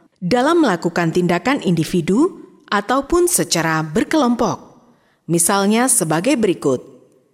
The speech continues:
Satu, kurangnya sikap toleransi. Ini adalah satu faktor penyebab timbulnya konflik sosial jika kurangnya sikap toleransi dalam beragama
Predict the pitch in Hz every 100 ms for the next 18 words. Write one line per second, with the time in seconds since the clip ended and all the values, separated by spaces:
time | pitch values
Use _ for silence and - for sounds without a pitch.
0 | _ - - 214 208 269 320 370 - -
1 | 220 214 226 277 349 208 - 147 - -
2 | 214 302 294 151 - 139 123 - - _
3 | _ _ _ _ - 285 359 330 214 175
4 | 151 156 - 233 226 330 233 175 - 175
5 | 175 170 165 185 202 - 190 170 170 185
6 | 196 196 202 208 208 330 - 185 175 151
7 | 139 269 - - _ _ _ _ 185 262
8 | 339 339 294 269 247 240 233 247 269 277
9 | - 190 170 160 170 185 - 226 220 220
10 | - - 165 202 208 311 254 165 147 160
11 | 147 160 202 339